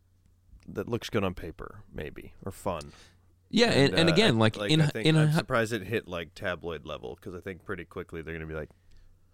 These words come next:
Speaker 1: "It's not gonna get <laughs> close." Like, uh, no, I don't think it's gonna happen. It's fun to play with in your idea, but yeah, no, I totally, I
Speaker 2: Sure.
Speaker 1: don't think, I don't think it's practical or realistic at all.
Speaker 2: In hypothetical land, it's awesome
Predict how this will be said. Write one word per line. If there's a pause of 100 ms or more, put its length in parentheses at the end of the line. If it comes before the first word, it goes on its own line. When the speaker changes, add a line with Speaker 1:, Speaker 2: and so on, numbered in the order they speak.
Speaker 1:
"It's
not
gonna
get
<laughs>
close."
Like,
uh,
no,
I
don't
think
it's
gonna
happen. (680)
It's
fun
to
play
with
in
your
idea,
but
yeah,
no,
I
totally,
I
Speaker 2:
Sure.
Speaker 1:
don't
think,
I
don't
think
it's
practical
or
realistic
at
all. (680)
Speaker 2:
In
hypothetical
land,
it's
awesome